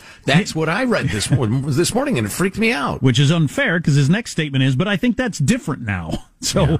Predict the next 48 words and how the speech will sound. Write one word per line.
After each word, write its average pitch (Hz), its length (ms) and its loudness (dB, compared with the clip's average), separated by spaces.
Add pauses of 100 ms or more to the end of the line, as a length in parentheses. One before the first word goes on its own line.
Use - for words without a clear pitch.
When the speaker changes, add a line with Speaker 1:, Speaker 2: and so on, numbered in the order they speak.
(260)
Speaker 2:
uh, 139 180 2
it's 160 100 2
Speaker 1:
Yeah. 156 60 2
Speaker 2:
the 156 160 2
opposite 127 580 0
of 104 260 0
what 104 220 2 (1000)
it 104 80 2
would 98 160 6
be 104 120 2
portrayed - 340 0
Speaker 1:
Oh, 82 120 0
Speaker 2:
as. 85 100 -8
Speaker 1:
God, 82 360 -6
the, 104 100 -6
jur-, 73 280 -6
the 87 160 -2
journalism 80 640 0
today. 82 260 0
Oh, 254 140 2
speaking 226 280 -2
of 190 60 2
which, 180 160 0
we're 170 100 -4
gonna 147 120 2
be 147 100 0
talking 135 360 0
to 120 140 0
one 117 140 2
of 104 120 0
our 101 80 2
favorite 120 320 0
journalists, 85 480 -2 (120)
Deborah 90 300 2
Saunders, 87 640 0
uh, 78 260 -2
who's 73 260 0 (260)
hanging 131 260 2
up 165 100 -2
her 131 100 2
spurs, - 600 -2 (120)
interestingly 82 680 0
enough. 76 240 0
She's 76 240 0
the 76 60 0
White 92 180 0
House 95 180 0
correspondent 107 540 0